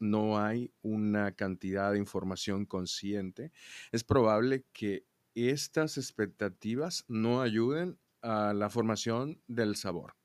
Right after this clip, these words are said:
Y por eso la importancia de que uno se eduque, de que uno conozca, de que uno interprete sabores y aromas para poder entonces utilizarlos en el recurso de la definición de eso que vamos oliendo,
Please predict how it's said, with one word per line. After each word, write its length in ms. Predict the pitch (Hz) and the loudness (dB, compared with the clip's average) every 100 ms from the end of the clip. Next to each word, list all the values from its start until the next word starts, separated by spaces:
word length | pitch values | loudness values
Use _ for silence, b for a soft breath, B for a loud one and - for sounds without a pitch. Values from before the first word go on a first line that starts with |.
| _ b b b b b b b _ _ - | _ b b b b b b b _ _ -2
Y 200 | 139 139 | 0 0
por 240 | - 117 | 2 2
eso 160 | 113 147 | 2 0
la 100 | 127 | 0
importancia 500 | 101 92 107 101 131 | -2 -2 -4 0 -2
de 80 | |
que 120 | 120 101 | -2 -2
uno 180 | 107 | 0
se 160 | 110 104 | -2 -2
eduque, 540 | 92 117 117 120 123 | 0 0 0 -2 -2
de 120 | 113 95 | -2 -2
que 120 | 101 | -2
uno 180 | 98 98 | -2 -2
conozca, 680 | 98 101 110 - 123 117 | -2 0 -2 -4 -4 -2
de 160 | 107 92 | -2 -2
que 120 | 104 | -2
uno 160 | 101 104 | 0 0
interprete 600 | 95 90 - 104 - 117 | 0 -4 0 0 0 -2
sabores 480 | 101 98 95 92 | 2 4 4 2
y 40 | 104 | 0
aromas 460 | 139 180 98 90 | 2 2 -2 -6
para 340 | - 95 92 92 | -8 -6 -4 -6
poder 480 | 95 92 95 101 113 | -4 -2 0 0 0
entonces 720 | 113 120 120 117 131 139 - B B B | -2 0 0 0 -2 -4 -10 B B B
utilizarlos 720 | 113 123 110 107 123 131 143 | 2 4 4 4 4 4 2
en 80 | 143 | 2
el 100 | 113 | 2
recurso 460 | 107 101 113 - 135 | 0 0 -2 4 4
de 80 | 107 | 4
la 140 | 101 | 2
definición 760 | 92 104 95 - 110 117 127 113 | 0 -2 -2 -2 -2 -2 -4 -4
de 160 | 98 | -4
eso 200 | 101 107 | -4 -6
que 120 | - | -4
vamos 300 | 101 104 113 | -2 0 -2
oliendo, 720 | 104 95 107 107 107 107 107 | -2 -2 0 0 0 -2 -4